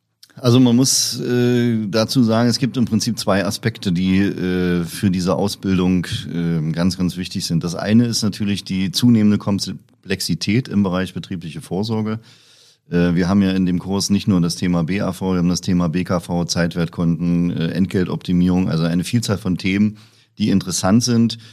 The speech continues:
für Leute, die in dem Bereich schon unterwegs sind oder die in den Bereich rein wollen. Äh, und das zweite Thema ist, äh, dass zunehmend die Arbeitgeber nach solchen Ausbildungen fragen.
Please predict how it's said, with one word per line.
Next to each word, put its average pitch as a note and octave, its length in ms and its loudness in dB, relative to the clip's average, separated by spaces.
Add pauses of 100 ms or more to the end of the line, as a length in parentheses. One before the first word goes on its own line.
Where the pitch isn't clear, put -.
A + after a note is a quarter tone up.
(100)
für A2+ 540 2
Leute, F#2+ 320 0
die F#2+ 140 -4
in F#2+ 100 0
dem F#2 140 0
Bereich F2 320 -2
schon G2 260 0
unterwegs F2 520 -4
sind G#2+ 220 2
oder F#2+ 240 -4
die F#2 140 -4
in F#2 120 -2
den F2 280 -2
Bereich D#2+ 400 -8
rein G#2 260 2
wollen. A#2 360 0 (520)
Äh, F#2+ 80 -2
und F#2 180 2
das - 180 -2
zweite F#2 340 -2
Thema G2 300 -6
ist, G2 260 -4
äh, F2+ 180 -6
dass F2+ 240 -6
zunehmend A2 640 2
die G2 100 -4
Arbeitgeber F#2 760 -2
nach F2+ 200 -4
solchen F2+ 320 -6
Ausbildungen E2+ 800 -10
fragen. G#2+ 600 -2